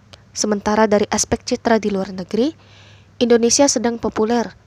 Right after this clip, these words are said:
sebagai epicentrum covid. Akibatnya, sejumlah negara menutup penerbangan dari dan ke Indonesia. Bahkan jatah kuota haji dan umroh bagi Indonesia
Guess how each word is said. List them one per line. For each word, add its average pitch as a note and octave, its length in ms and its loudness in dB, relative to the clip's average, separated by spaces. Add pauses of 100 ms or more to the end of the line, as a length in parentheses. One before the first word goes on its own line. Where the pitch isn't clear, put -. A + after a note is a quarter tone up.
sebagai G3+ 560 -2
epicentrum B3+ 640 -4
covid. G3+ 320 -8 (600)
Akibatnya, A3 680 -2 (240)
sejumlah A#3+ 480 0
negara B3+ 320 4
menutup A3+ 320 -2
penerbangan G#3+ 800 -2
dari A3 320 2
dan G3+ 160 -2
ke F#3+ 140 -8
Indonesia. F#3+ 580 -8 (880)
Bahkan A3+ 400 -2
jatah G#3+ 240 -2
kuota G#3+ 240 -2
haji G#3+ 320 -4
dan G3+ 160 -6
umroh G#3 320 -6
bagi G#3+ 320 -4
Indonesia G3+ 560 -2